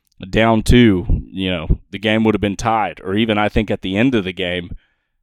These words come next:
we were only down two with nine seconds with a chance to win. Uh, you know, if you scratch those two points off the board, Wake misses a half court shot. Uh,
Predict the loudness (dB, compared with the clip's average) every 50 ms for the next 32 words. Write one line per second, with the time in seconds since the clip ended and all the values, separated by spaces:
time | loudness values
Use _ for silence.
0 | _ _ _ _ _ _ _ _ -20 -20 -20 -14 -6 -2 2 4 4 6 6 6
1 | 6 4 4 4 4 4 4 4 4 6 6 8 8 8 6 4 2 -2 -2 -2
2 | 0 0 2 2 0 0 0 0 0 0 -2 -4 -4 -4 -4 -4 -4 -4 -2 -2
3 | -2 -2 -2 -4 -4 -2 0 0 0 0 -2 -4 -6 -10 -14 _ _ _ _ -12
4 | -6 -4 -4 -2 -2 -4 -6 -6 -8 -10 -8 -8 -8 -6 -6 -6 -6 -6 -4 -4
5 | -6 -6 -8 -8 -6 -6 -4 -2 2 2 2 2 0 0 2 4 4 4 4 2
6 | -2 -2 2 2 2 4 4 4 4 4 4 4 2 2 2 0 -2 2 4 6
7 | 6 6 6 4 4 2 2 2 0 0 2 2 2 2 0 -2 -2 -2 -2 0
8 | 2 2 2 2 0 -2 -2 -2 -2 -2 -4 -4 -2 -2 -2 -2 -6 _ _ _
9 | _ _ _ _ -6 -4 -2 -2 -2 -4